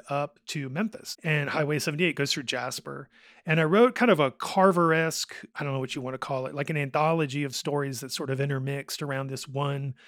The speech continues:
kind of over-commercialized stretch of highway.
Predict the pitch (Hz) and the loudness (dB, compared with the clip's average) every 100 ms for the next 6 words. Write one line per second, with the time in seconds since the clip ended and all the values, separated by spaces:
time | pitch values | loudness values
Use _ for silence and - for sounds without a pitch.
0 | - - _ - 131 131 - 156 147 143 | -20 -20 _ 0 0 0 0 0 2 -2
1 | - 135 131 151 135 127 127 - 139 139 | -2 -4 -2 0 0 0 -4 -6 -6 -6
2 | 139 127 135 147 127 127 123 | -6 -6 -6 -6 -6 -8 -10